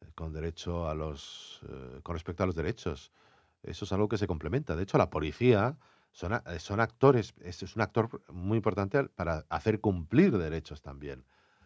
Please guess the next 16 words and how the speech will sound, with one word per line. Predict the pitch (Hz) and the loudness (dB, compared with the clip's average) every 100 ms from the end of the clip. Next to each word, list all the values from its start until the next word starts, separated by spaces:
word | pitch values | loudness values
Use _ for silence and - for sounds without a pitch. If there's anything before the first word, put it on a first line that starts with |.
| _ _ | _ _
Es | 82 - | -12 -12
fundamental | - 90 73 67 67 80 82 | -10 -8 -8 -8 -8 -6 -6
también | 80 80 87 90 | -6 -4 -4 -4
eso | 87 - 123 156 - _ _ _ - | -6 -4 -4 -4 -10 _ _ _ -12
para | 87 78 78 80 71 | -6 -4 -4 -6 -8
la | 67 | -12
policía, | 67 69 92 - - | -10 -4 0 0 2
para | 95 107 - | 4 4 2
luchar | 85 85 85 | -6 -4 -2
contra | 85 80 73 | -2 -4 -6
el | |
racismo. | 69 - 95 85 76 73 - - - - - - - - _ _ | -6 -6 -6 -6 -8 -10 -12 -20 -20 -20 -20 -20 -20 -20 _ _
Y | 92 90 82 | -4 -2 0
yo | 87 104 | 4 4
me | 117 123 | 4 2
refiero | 107 - 120 110 120 123 | -2 0 0 2 0 -2